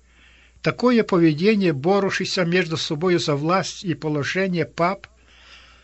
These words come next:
вызывало всеобщий соблазн. И было это потрясающим моральным ударом для престижа Римо-католической церкви. Поэтому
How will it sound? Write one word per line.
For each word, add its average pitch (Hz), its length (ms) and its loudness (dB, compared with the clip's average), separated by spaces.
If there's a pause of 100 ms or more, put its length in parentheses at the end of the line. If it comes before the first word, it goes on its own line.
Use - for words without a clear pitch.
(260)
вызывало 185 760 6
всеобщий - 760 -2
соблазн. 110 800 -2 (720)
И 156 140 2
было 226 600 4 (100)
это 208 320 4
потрясающим 190 1080 2
моральным 180 640 2
ударом 147 720 0 (100)
для 143 200 0
престижа 170 720 -2
Римо-католической 170 960 -2
церкви. 113 680 -6 (880)
Поэтому 214 680 0